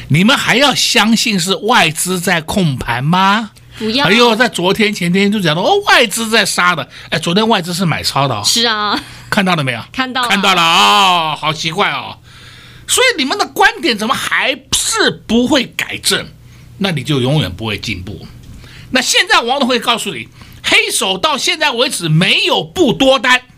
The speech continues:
Speaker 1: 我只能告诉你这样子。那剩下的我不能再讲多了，对不对？我不能跟你讲的太多了。所以呢，这个盘就是黑手在控的，你们难道被教训的还不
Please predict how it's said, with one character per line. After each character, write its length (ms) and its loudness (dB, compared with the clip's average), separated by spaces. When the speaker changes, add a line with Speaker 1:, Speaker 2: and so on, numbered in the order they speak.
Speaker 1:
我 160 0
只 80 -4
能 100 2
告 160 0
诉 80 -8
你 120 -10
这 100 -6
样 140 -4
子。 100 -16
那 120 0
剩 200 0
下 140 0
的 80 -8
我 100 -6
不 100 -4
能 120 0
再 100 0
讲 180 -8
多 200 -4
了， 120 -8
对 100 -2
不 80 4
对？ 80 -4
我 100 0
不 140 0
能 180 0
跟 140 0
你 60 2
讲 180 -2
的 40 -6
太 120 -2
多 180 -8
了。 140 -10
所 180 0
以 140 0
呢， 220 -2
这 160 -2
个 100 4
盘 300 -2
就 140 -4
是 80 0
黑 420 -2
手 480 -4
在 380 -2
控 560 0
的， 260 -6
你 140 2
们 200 0
难 180 -2
道 140 -4
被 180 -2
教 320 -4
训 160 -6
的 80 -2
还 180 -2
不 300 -4